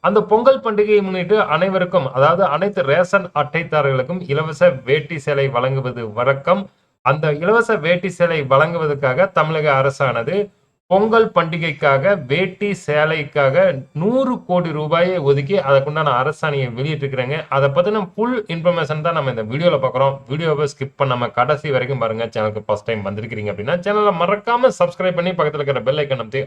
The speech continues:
all நோட்டிஃபிகேஷன் அமைத்த மறந்துடாதீங்க. வீடியோவை கண்டிப்பா நிறைய நண்பர்களுக்கும் ஷேர் பண்ணுங்க.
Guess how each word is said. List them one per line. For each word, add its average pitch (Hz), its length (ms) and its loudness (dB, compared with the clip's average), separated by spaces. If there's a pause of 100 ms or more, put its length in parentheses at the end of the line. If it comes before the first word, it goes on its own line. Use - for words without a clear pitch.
all 139 320 0
நோட்டிஃபிகேஷன் 113 420 -6
அமைத்த 104 240 -4
மறந்துடாதீங்க. 131 580 -2 (400)
வீடியோவை 226 380 4
கண்டிப்பா 180 260 2 (100)
நிறைய 156 160 -2
நண்பர்களுக்கும் 143 580 -4
ஷேர் 135 220 2
பண்ணுங்க. 104 260 -4